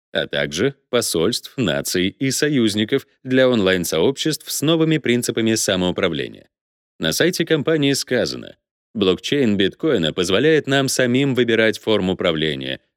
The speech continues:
наиболее соответствующую нашему образу жизни. Одноранговую, более локальную и в то же время более глобальную". Наивно полагать, что такие идеи получат широкий отклик в обозримом будущем.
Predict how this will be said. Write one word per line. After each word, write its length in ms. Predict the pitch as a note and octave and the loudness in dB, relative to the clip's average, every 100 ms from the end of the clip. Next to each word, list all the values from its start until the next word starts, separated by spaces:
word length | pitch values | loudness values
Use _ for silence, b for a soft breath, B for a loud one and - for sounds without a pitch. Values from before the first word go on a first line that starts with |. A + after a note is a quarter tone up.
| - | 0
наиболее 440 | C3 G2 E2 C#2+ | 0 2 0 0
соответствующую 840 | C#2+ E2+ D2+ E2+ - D#3 D3+ E3 D3+ | -2 -2 0 -2 -2 -4 0 0 2
нашему 520 | B2 B2 B2+ B2+ B2 | 0 0 0 0 0
образу 500 | C3+ A#2 G#2+ G#2 G2 | -2 0 0 0 0
жизни. 460 | D#2 C#2+ G#1+ G1+ - _ _ _ _ _ - | -2 -6 -12 -18 -20 _ _ _ _ _ -4
Одноранговую, 920 | G#2 F#2+ F2+ A#2 D3 E2 C2+ C2+ C#2 | -2 0 2 2 0 -2 -4 -4 -2
более 280 | E2 F2+ D#2+ | 0 2 2
локальную 580 | D2+ C3+ D#3 D#3 D3+ | 0 0 0 2 0
и 200 | - D#3 | 0 0
в 100 | D#3+ | 0
то 140 | - D#3+ | 0 0
же 140 | C#3+ | 2
время 480 | A#2+ C3 A#2 A#2+ G#2+ - | 2 2 2 0 -2 -6
более 500 | A#2+ A#2+ G2+ F#2+ F#2 | 0 2 4 2 2
глобальную". 800 | E2+ F2+ D2+ D#2 B1 A1+ G1+ G1+ _ _ _ _ _ _ | 0 0 0 -4 -6 -10 -20 -20 _ _ _ _ _ _
Наивно 440 | B2+ D3 E3 E2+ D2+ | 0 2 2 0 -2
полагать, 320 | D#2+ E2 D#3 | 0 0 -2
что 180 | - - | -4 -4
такие 340 | G#2+ D3 C3 - B2 | -2 -2 -2 -2 -2
идеи 280 | B2+ D3 | 0 0
получат 460 | B2+ B2 B2+ B2 A2+ | 2 0 0 -2 -4
широкий 340 | A#2 G#2+ G2+ | 0 0 0
отклик 460 | G2+ G#2+ G2+ G2 - | 0 0 -2 -6 -4
в 100 | A2+ | -2
обозримом 520 | A#2 A2+ G2 E2+ E2+ E2 | 0 0 0 -2 -2 -2
будущем. 520 | D2+ C#2 - C2+ | -6 -6 -8 -10